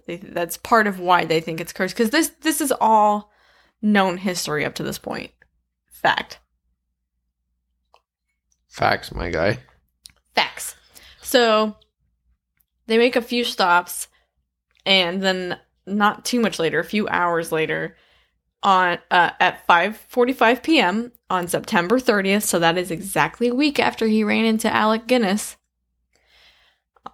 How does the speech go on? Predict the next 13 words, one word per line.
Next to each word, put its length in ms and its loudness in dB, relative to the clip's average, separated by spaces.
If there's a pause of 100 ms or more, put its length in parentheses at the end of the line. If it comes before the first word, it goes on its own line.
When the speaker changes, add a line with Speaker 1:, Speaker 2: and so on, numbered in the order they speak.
(140)
Speaker 1:
nineteen 440 0
fifty-five, 640 2 (840)
James 340 2
and 80 4
his 140 0
crew, 300 -2
they're 140 2
headed 400 -2
east 380 -4
on 300 2
Route 260 -2
four 280 -2 (120)
sixty-six. 880 -6